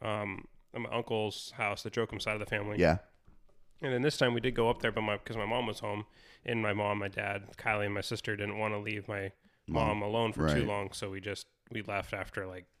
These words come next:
Speaker 1: an hour and a half.
Speaker 2: Oh, okay.
Speaker 1: So it was really nice. It was not having to drive a lot. The only farthest I had to drive was Kelso to go to Kylie's, um, family,
Speaker 2: Mm-hmm.
Speaker 1: and that was, that was, yeah, that was good. And
Speaker 2: Hmm.
Speaker 1: then that was about it.
Speaker 2: Nice.
Speaker 1: Like, what about you?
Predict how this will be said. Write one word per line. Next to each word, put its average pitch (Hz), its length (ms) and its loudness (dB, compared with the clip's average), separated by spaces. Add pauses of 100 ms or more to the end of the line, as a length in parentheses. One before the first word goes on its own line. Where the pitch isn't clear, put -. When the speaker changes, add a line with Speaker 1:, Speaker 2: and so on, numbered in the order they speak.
(100)
Speaker 1:
an 104 160 0
hour 98 200 -2
and 92 80 -4
a - 40 -10
half. - 320 -12
Speaker 2:
Oh, 180 240 8
okay. - 200 8
Speaker 1:
So 180 80 12
it - 40 12
was 160 80 8
really 160 180 10
nice. 127 240 6
It 131 60 6
was 131 260 4
not 123 240 4
having 117 140 4
to 110 40 2
drive 107 180 4
a - 20 0
lot. 107 180 4
The 117 80 6
only 131 160 6
farthest 151 340 4
I 143 40 4
had 131 60 0
to 127 60 0
drive 113 180 0
was 104 120 -4
Kelso 110 500 0 (360)
to 113 80 -4
go 110 100 2
to 104 80 0
Kylie's, 104 600 0
um, 101 640 -4
family, 101 540 0
Speaker 2:
Mm-hmm. 117 500 4
Speaker 1:
and 98 540 0 (800)
that 104 140 -6
was, 98 280 -6 (420)
that - 100 -4
was, 131 220 -4 (240)
yeah, 120 220 2
that 127 140 2
was 131 320 -2 (100)
good. 107 260 2 (200)
And 175 100 8
Speaker 2:
Hmm. 117 60 10
Speaker 1:
then 101 360 0 (220)
that 101 80 -2
was 98 140 -2
about 98 240 -8
it. - 100 -6 (200)
Speaker 2:
Nice. 143 520 2
Speaker 1:
Like, - 60 -20
what 107 100 -6
about 104 160 -2
you? 101 120 -2